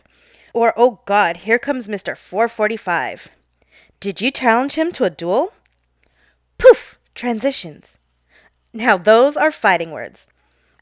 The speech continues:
I love hearing my podcast terms being used. These stories are my writing. I made them. I even had some merch made. Yesterday, Missus Three fifty-five totally committed insurance fraud. She had come in a week prior to look at frames.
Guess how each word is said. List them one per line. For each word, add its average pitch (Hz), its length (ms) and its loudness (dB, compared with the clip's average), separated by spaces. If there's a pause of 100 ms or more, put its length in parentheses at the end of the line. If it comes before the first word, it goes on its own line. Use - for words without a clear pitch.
I 254 120 4
love 262 300 4
hearing 330 220 -2
my 339 120 0
podcast 254 520 -2
terms 202 280 -6
being 202 180 -6
used. 135 400 -10 (640)
These 254 180 -4
stories 330 360 2
are 302 120 0
my 285 100 -2
writing. 190 460 -2 (160)
I 226 100 0
made 226 320 -2
them. 101 280 -8 (220)
I 226 220 0
even 233 300 -10
had 262 240 -2
some 269 240 -8
merch 185 280 -6
made. 131 300 -20 (540)
Yesterday, 190 800 -4 (500)
Missus 240 380 -6
Three 254 320 -4
fifty-five 196 880 -6 (240)
totally 285 580 -4
committed 247 400 -8
insurance 196 640 -12
fraud. - 340 -16 (560)
She 285 220 -6
had 277 180 -2
come 339 240 -4
in 427 140 -6
a 427 80 -6
week 320 260 -12
prior 190 360 -4
to - 120 -18
look 180 160 -8
at - 140 -12
frames. 143 480 -14